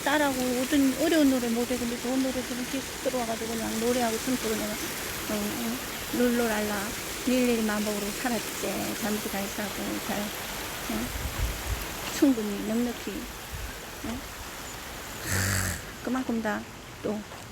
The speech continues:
베풀고 나누고 돌려주고 봉사하고 헌신하고 성경과 나눔 더 멋진 오늘이 당신입니다. <laughs> 내가 오늘을 위해서 나왔을 때는 그 하영조 목사님이랑 계셨어요. 근데 그때 딱, 음,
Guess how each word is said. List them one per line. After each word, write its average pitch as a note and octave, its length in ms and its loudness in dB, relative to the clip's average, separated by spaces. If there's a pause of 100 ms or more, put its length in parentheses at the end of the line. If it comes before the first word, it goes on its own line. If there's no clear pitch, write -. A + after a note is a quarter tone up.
(100)
베풀고 G#3+ 320 -2
나누고 G#3 320 -2
돌려주고 G#3 360 -4 (100)
봉사하고 G#3+ 460 0 (220)
헌신하고 A#3 540 -2 (560)
성경과 D#4+ 580 4
나눔 A3 500 0
더 A#3+ 140 -2
멋진 A3 340 -2
오늘이 G#3 300 -4
당신입니다. G#3 600 -8 (320)
<laughs> - 760 -6
내가 A3 480 -2
오늘을 A#3 360 4
위해서 G#3+ 360 -4 (500)
나왔을 G#3 380 -6
때는 A3 320 -4 (1000)
그 A3 240 -4
하영조 A#3+ 440 2
목사님이랑 G#3 680 -2
계셨어요. G#3 540 -8
근데 A3 220 -6
그때 - 160 -6 (160)
딱, G#3 100 -6 (240)
음, A3+ 300 -4